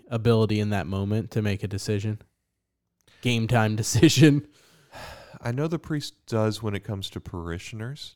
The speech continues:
Speaker 2: Not that this happens very much, but
Speaker 1: Right.
Speaker 2: like, if you have,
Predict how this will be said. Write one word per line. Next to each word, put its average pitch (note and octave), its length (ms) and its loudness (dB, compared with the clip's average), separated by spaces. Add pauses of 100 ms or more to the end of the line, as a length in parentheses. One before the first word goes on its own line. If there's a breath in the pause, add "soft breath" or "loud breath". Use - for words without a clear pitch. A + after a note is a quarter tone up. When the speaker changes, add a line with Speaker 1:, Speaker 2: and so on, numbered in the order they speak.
Speaker 2:
Not A#2+ 180 2
that C3+ 140 0
this B2 140 -2
happens G#2+ 340 0
very F2+ 180 0
much, E2 320 -6
but F#2 100 0
Speaker 1:
Right. A#2+ 180 6
Speaker 2:
like, - 120 -10
if A#2 160 0
you C#3 180 2
have, C3+ 380 -4